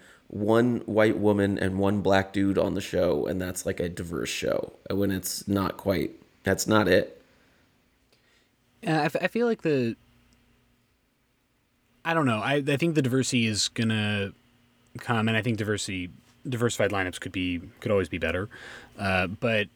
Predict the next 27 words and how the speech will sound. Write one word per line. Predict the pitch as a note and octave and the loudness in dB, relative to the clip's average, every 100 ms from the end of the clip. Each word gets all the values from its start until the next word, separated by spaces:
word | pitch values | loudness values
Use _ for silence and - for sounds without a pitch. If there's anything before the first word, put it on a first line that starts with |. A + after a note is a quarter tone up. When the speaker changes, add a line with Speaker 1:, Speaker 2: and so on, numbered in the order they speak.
| _ _ _ - | _ _ _ -8
Speaker 2:
I | B2 | -4
think | - D3 C#3 - - - | 0 2 0 -4 -12 -6
right | B2 A2+ C3 B2+ | -4 -2 0 2
now | B2 B2 A#2+ | 4 4 4
we're | A#2 | 4
in | A2+ | 2
a | |
point | - A2 G#2 | 0 -2 0
where, | G#2 G2+ | 2 2
like, | G2+ F#2 - - - - _ _ _ - - | 2 2 -2 -18 -20 -20 _ _ _ -20 -8
things | C3 A2+ | 0 0
have | G#2+ | 0
just | A#2+ C#3+ | 0 0
started | D3+ B2+ | 2 2
to | B2 | 0
open | A#2 A2 | 0 2
back | G#2 - | 0 2
up, | G#2 G2+ G#2 | 0 0 -4
and | G2 G2 | -6 -4
the, | G2 F#2+ F#2+ G2 | -4 -4 -6 -2
the | A#2 | 0
opportunities | A2+ G#2+ - A2 G2 | 0 -2 -2 -2 -2
are | G2+ | -2
not | G2+ - | -4 -2
quite | A2 G2 | -2 0
all | F#2 F#2 | 0 2
there, | G2+ G#2+ C#3+ | 2 4 2